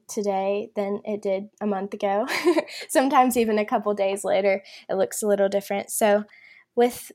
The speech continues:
with that being said, the continuous dream, quote unquote, changing, um, it doesn't really ever die. It doesn't really ever die for me because I know that music is what I was put on this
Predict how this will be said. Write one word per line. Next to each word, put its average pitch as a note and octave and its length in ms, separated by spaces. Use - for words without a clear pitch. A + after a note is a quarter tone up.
with A#3 140
that A3 200
being G#3+ 200
said, G3+ 320
the G#3+ 80
continuous G#3 920
dream, G#3+ 800
quote A3 200
unquote, G#3 440
changing, G#3 760
um, G#3+ 300
it A#3 100
doesn't A#3 320
really G3 260
ever G3 200
die. G3+ 420
It - 80
doesn't A3 240
really G#3 220
ever G3 200
die F#3+ 200
for G3 160
me G3 200
because G3+ 440
I G#3+ 80
know G3+ 360
that F#3 260
music G#3+ 420
is G3+ 160
what G3+ 180
I G3+ 160
was G3 180
put G#3 240
on G#3 260
this G#3 160